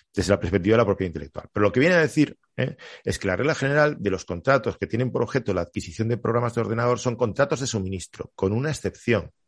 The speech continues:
para que puedan ser contratos mixtos, que se trate de programas de ordenador confeccionados a medida, en cuyo caso constituyen contratos de servicios, sujetos ambos a la Ley nueve barra dos mil diecisiete, ocho de de noviembre de contratos del sector público, ¿vale? Es decir,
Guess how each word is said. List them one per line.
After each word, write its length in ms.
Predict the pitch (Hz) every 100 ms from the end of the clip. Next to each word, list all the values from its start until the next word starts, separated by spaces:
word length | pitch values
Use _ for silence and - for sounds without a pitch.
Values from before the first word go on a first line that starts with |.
| _ _ _ _ - - - _ _ -
para 200 | 101 90
que 100 | -
puedan 220 | 113 104
ser 160 | 107
contratos 440 | - 95 101 95 92
mixtos, 380 | 82 - - -
que 80 |
se 140 | 95 117
trate 240 | 147 175
de 80 | 165
programas 340 | - 143 139
de 60 | 135
ordenador 400 | 110 117 127 -
confeccionados 1040 | - 120 120 107 113 117 151 156 139 - -
a 80 | 160
medida, 580 | 135 113 92 92 117 -
en 160 | 113
cuyo 280 | 113 180 180
caso 320 | 139 120 123
constituyen 500 | - 110 90 120 135
contratos 460 | 127 98 107 107 117
de 80 | 107
servicios, 600 | 82 78 78 - - - _ _ _ _
sujetos 560 | - - 85 - 98
ambos 380 | 131 139 131 117
a 40 | 80
la 140 | 80
Ley 220 | 95 104
nueve 180 | 104 113
barra 180 | 107 92
dos 60 |
mil 100 | 92
diecisiete, 380 | 98 107 117 104
ocho 160 | 101 101
de 40 |
de 40 | 85
noviembre 260 | 98 95
de 40 | -
contratos 300 | 87 87 82
del 20 |
sector 220 | 73 -
público, 440 | 92 80 76 - _ _ _ -
¿vale? 200 | 98 - _ _ _ - - - - _ -
Es 160 | 151 131
decir, 460 | 120 - 87 -